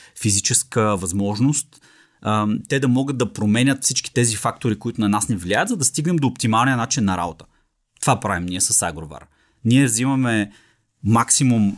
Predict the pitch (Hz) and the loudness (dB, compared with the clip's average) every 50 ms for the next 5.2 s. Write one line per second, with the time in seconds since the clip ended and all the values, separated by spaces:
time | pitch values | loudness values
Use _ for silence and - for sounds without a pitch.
0 | - - - 113 107 101 - - - - - 110 104 95 - 107 95 95 95 95 | -6 -8 -4 -4 -2 0 0 0 0 0 -2 -2 -2 -2 -2 -4 -4 -2 -2 -2
1 | 95 - 113 98 90 87 - 95 85 - 107 95 90 95 - 92 85 85 - - | 0 -2 -2 -2 -4 -6 -8 -10 -6 -4 -2 -2 -2 -4 -6 -8 -8 -6 -6 -6
2 | 90 - - - - - 123 - 143 156 156 - - 151 - - 117 113 123 120 | -6 -6 -8 -10 -10 -6 -2 0 2 2 2 0 -4 -6 -4 -2 0 0 2 2
3 | - - 107 - - - 98 95 98 - - 113 98 98 95 98 101 - - 113 | 2 0 -2 -4 -4 -4 -2 -2 0 0 -2 -2 -2 -2 -2 -2 -4 -6 -8 -10
4 | 98 95 104 107 98 87 85 78 - - - - - - - - 101 95 98 101 | -8 -6 -6 -4 -4 -4 -4 -6 -6 -8 -10 -12 -16 -12 -8 -6 -4 -4 -2 -2
5 | 113 123 110 101 | 0 0 -2 -2